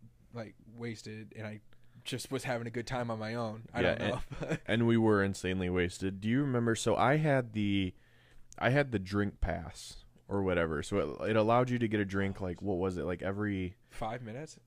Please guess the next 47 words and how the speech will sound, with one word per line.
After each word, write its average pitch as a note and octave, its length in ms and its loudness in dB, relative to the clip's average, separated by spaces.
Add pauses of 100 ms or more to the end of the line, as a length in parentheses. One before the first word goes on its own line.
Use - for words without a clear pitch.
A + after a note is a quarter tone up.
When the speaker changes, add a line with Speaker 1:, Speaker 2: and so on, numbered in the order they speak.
(160)
Speaker 2:
No, C3 420 0
I B2+ 100 2
think D3+ 140 -6
it E3 40 0
Speaker 1:
Or D3+ 60 4
Speaker 2:
was B2+ 100 2
Speaker 1:
was C3 80 -4
that C#3+ 100 -4
a B2 60 -10
shot? A#2+ 380 -10 (840)
Speaker 2:
I C3+ 100 -2
don't C3 140 0
remember. F2+ 480 0
It F2 100 2
was G2+ 320 -2 (1040)
Speaker 1:
I C3 80 -6
know A3+ 160 0
it D4 40 0
was, A3 120 -2
like, E3 80 0
a - 40 -4
fifteen D3+ 480 -6
drink A#2+ 320 -10
a A2+ 60 -12
day A2 340 -8
limit. G#2+ 340 -10
Speaker 2:
No, G#2 220 4
there G#2 100 4
was G2 140 2
no A2 180 2
limit. F#2+ 340 0 (480)
There A2+ 120 2
was G#2+ 140 2
no A2+ 300 2
limit, G2+ 440 0 (280)
and A2 180 -2
it G2 80 -2
was, G#2+ 140 -4
like, F2+ 160 -2
fifteen G#2+ 600 -2
minutes, F#2+ 520 -4
Speaker 1:
What? G#2 80 -2
Speaker 2:
I G2+ 40 -4
thought F2+ 240 -2
Speaker 1:
Oh. D#2+ 40 -2
Speaker 2:
it C#2 60 -4
was. D#2 400 -6